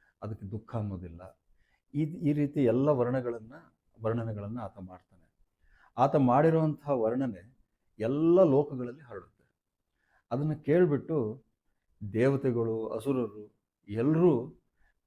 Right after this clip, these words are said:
ಆ ಒಂದು, ಆ, ಎಲ್ಲ ಲೋಕಗಳ ಮೇಲೆ ಪ್ರಭುತ್ವ ಪಡೆಯುವಂತಹ ಒಂದು,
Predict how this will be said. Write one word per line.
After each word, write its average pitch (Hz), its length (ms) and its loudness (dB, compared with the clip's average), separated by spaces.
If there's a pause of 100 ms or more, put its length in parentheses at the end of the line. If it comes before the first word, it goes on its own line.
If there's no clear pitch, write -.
(120)
ಆ 127 220 0
ಒಂದು, 139 760 0 (500)
ಆ, 113 40 -8
ಎಲ್ಲ 110 380 -2
ಲೋಕಗಳ 117 420 0
ಮೇಲೆ 107 380 -4
ಪ್ರಭುತ್ವ 110 640 -6 (360)
ಪಡೆಯುವಂತಹ 110 540 -4
ಒಂದು, 95 800 -10